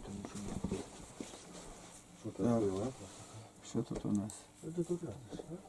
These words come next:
Speaker 1: Открываешь.
Speaker 2: Так. Сейчас, вот так. Это что-то тут. Много денег они нам дают. Это нам не надо, мы без денег обойдёмся.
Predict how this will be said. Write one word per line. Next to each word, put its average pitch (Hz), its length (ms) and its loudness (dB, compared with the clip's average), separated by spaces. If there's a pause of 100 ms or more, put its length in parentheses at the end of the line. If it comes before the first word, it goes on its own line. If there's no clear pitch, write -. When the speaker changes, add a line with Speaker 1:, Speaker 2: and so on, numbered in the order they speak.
(420)
Speaker 1:
Открываешь. 139 400 -4 (3500)
Speaker 2:
Так. 113 280 10 (2250)
Сейчас, 107 240 0 (220)
вот 131 260 4
так. 104 240 2 (340)
Это 139 220 -6
что-то - 360 0
тут. - 200 -6 (680)
Много 123 440 10
денег 156 400 12
они 147 160 12
нам 135 220 12
дают. 127 340 10
Это 143 200 10
нам 131 160 12
не 131 100 12
надо, 110 300 10
мы 120 120 10
без 120 220 12
денег 110 300 10
обойдёмся. 101 580 6